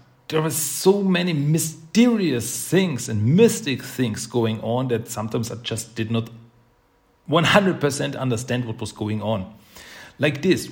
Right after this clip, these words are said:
why did he need to be in his spirit form to fly around town when he could do this, um,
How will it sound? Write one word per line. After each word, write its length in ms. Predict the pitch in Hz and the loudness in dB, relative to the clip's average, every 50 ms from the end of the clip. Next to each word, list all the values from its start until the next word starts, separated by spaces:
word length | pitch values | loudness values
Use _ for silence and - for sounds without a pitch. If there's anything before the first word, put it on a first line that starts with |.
| - - | -8 -6
why 200 | 135 147 190 214 | -2 0 0 0
did 200 | 220 214 214 - | 0 -2 -4 -2
he 120 | - 180 | -4 -2
need 240 | 170 175 202 196 - | 0 0 0 -2 -4
to 40 | 175 | -6
be 400 | - - - 165 175 170 - 165 | -8 -6 -6 -4 -4 -4 -4 -4
in 100 | 160 143 | -4 -4
his 160 | 139 143 - | -4 -4 -6
spirit 440 | - - - 180 208 208 196 160 - | -10 -4 0 2 4 6 4 4 2
form 440 | - - - 101 95 90 85 82 - - - _ _ _ _ _ _ | 0 -6 -6 -4 -4 -4 -6 -10 -14 -18 -20 _ _ _ _ _ _
to 80 | - 127 | -4 -4
fly 300 | 120 - 127 120 110 104 | -2 0 0 0 0 0
around 340 | 104 101 107 104 95 92 - | -2 -2 -4 -4 -4 -6 -4
town 380 | - 156 156 143 107 92 - - - - - - _ _ _ _ | -2 -2 -2 -2 -6 -8 -12 -16 -20 -20 -20 -20 _ _ _ _
when 160 | - 127 131 | -2 0 2
he 240 | 117 120 131 123 123 | 2 2 2 0 -4
could 460 | - - 160 170 165 165 - - - | -2 4 4 4 4 4 -4 -10 -2
do 240 | - 147 143 139 135 | 0 0 2 2 4
this, 440 | 123 139 160 170 156 - - - - - - - _ _ _ _ _ _ _ _ _ _ _ _ _ _ _ - | 6 6 6 6 4 0 -6 -10 -12 -16 -20 -20 _ _ _ _ _ _ _ _ _ _ _ _ _ _ _ -2
um, 680 | 139 135 135 135 135 131 131 127 123 - - - - | 0 2 2 4 4 2 2 0 -2 -4 -10 -14 -16